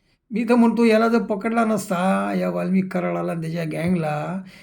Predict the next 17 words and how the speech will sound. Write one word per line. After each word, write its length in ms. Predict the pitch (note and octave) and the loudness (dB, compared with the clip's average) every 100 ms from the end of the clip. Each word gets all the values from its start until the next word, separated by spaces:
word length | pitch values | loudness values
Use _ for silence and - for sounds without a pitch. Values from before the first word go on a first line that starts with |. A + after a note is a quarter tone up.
| _ - | _ -8
हे 80 | E3+ | -4
जो 140 | F#3 | -2
पोलिसात 520 | F#3 F#3 F#3+ F#3+ F#3 | 0 2 2 0 -2
आले 200 | D#3 F3 | -2 0
नसते 680 | F#3+ F#3 - D#3 D#3+ F3 G3 D4+ | 0 0 -2 -8 -6 -6 -6 -8
सरेंडर 440 | - D#3+ D#3 E3+ D#3+ | -8 -8 -4 -2 0
होऊन, 380 | D3 D3 F3 G3+ - _ _ | -2 -2 -6 -6 -10 _ _
कारण 360 | D3 E3 G#3 A#3+ | -8 -4 -2 -2
प्रेशर 400 | - F#3 F#3 F#3+ | 0 0 2 2
वाढलं 640 | E3 F3 D3+ C#3+ D#3 A3 _ D3+ | 2 0 -2 -2 -4 -6 _ -14
जनसामान्यांचं, 1000 | D#3 D3+ D#3+ C#3+ D3 D3 B2+ E3 F3+ G#3+ | -10 -6 -4 -4 -4 -4 -4 -4 -4 -2
माध्यमांचं, 680 | E3 C#3+ D#3+ D3+ C#3+ C#3 A#3 | -2 -2 -4 -4 -4 -4 -6
समाज 360 | A#3+ D#3+ D#3 | -4 -4 -4
माध्यमाचं, 640 | D3+ D#3 D#3 D3 C#3+ F3 A#3+ - - - - - | -6 -6 -6 -8 -6 -6 -8 -12 -20 -20 -12 -2
याने 240 | G#3 A#3+ | 2 2
दरम्यानच्या 440 | A3+ A#3+ B3 A#3+ | 4 4 4 4
काळात 260 | A3+ A#3+ | 4 2